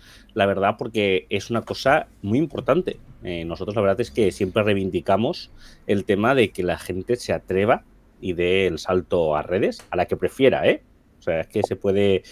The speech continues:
se puede hacer pedagogía y se puede informar y se puede luchar contra el odio desde muchas plataformas. Y, eh, y la verdad es que hayas dado el salto, ¿no? Desde, desde la pandemia, pues yo creo que es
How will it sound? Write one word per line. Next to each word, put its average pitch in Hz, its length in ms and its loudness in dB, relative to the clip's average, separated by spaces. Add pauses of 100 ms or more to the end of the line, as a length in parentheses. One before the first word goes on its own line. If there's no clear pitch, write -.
(240)
se - 200 4
puede 131 440 6
hacer 120 340 4
pedagogía 110 720 2 (200)
y 104 60 -12
se 101 140 -4
puede 95 260 0
informar 90 480 -2
y 110 40 0
se 95 120 -4
puede 92 200 0
luchar 90 360 -2
contra 87 260 -2
el 85 60 0
odio 95 320 0 (360)
desde 92 340 2
muchas 90 260 -2
plataformas. 90 640 -4 (800)
Y, 123 340 10
eh, 98 340 8 (220)
y 120 80 6
la 110 80 6
verdad 101 220 6
es 127 100 0
que 117 260 4
hayas 123 220 4
dado 123 140 6
el 107 80 4
salto, 113 400 4
¿no? 131 320 -2
Desde, 95 440 0
desde 87 200 -4
la 87 100 -4
pandemia, 85 440 -4
pues 104 180 -6
yo 92 100 -2
creo 92 260 -2
que 92 120 -2
es - 160 -6